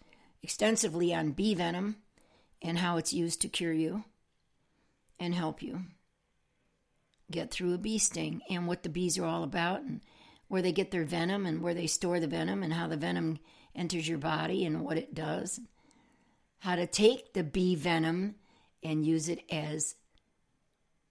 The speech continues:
a cure-all to that sting. Not something you want to make on your own, because you'd have to be a beekeeper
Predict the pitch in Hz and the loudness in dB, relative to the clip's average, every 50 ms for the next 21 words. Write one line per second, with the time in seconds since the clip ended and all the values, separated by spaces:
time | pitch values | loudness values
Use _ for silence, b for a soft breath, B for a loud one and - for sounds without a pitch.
0 | _ _ _ - 156 151 151 151 - - 226 208 196 165 151 147 147 151 226 - | _ _ _ -8 -6 -6 -6 -6 -4 -2 0 2 2 2 2 0 -4 -8 -10 -8
1 | - - - 143 147 147 147 - - - - - - - 175 160 151 139 139 143 | -8 -8 -6 -4 -4 -6 -6 -4 -2 -2 -2 -2 -2 -2 0 0 0 0 -4 -6
2 | 147 - _ _ _ _ _ _ _ _ _ _ _ _ _ _ _ _ _ _ | -8 -10 _ _ _ _ _ _ _ _ _ _ _ _ _ _ _ _ _ _
3 | _ _ _ _ _ _ _ _ _ _ _ _ _ _ _ _ _ _ _ - | _ _ _ _ _ _ _ _ _ _ _ _ _ _ _ _ _ _ _ -20
4 | - - - - _ _ _ _ _ _ _ _ _ _ _ _ _ - 185 302 | -20 -20 -20 -20 _ _ _ _ _ _ _ _ _ _ _ _ _ 0 4 4
5 | 320 311 - - 214 196 208 202 185 175 170 214 262 466 480 190 175 170 160 165 | 4 6 6 6 6 6 6 4 4 6 4 4 4 4 2 2 2 2 0 0
6 | 165 170 160 - 175 170 165 160 156 156 156 156 151 165 185 180 170 - 180 156 | 0 0 -2 -2 -2 0 0 2 2 0 0 0 -2 -2 -2 -2 -2 -2 -2 -2
7 | 151 170 156 165 170 165 - - 151 143 156 156 156 151 170 175 185 - - 160 | -2 -2 -2 -2 -2 -2 -4 -6 -6 0 2 0 0 0 0 -4 -4 -2 -2 -2
8 | 151 143 - 175 175 180 190 | -2 -2 -2 -4 -4 -4 -6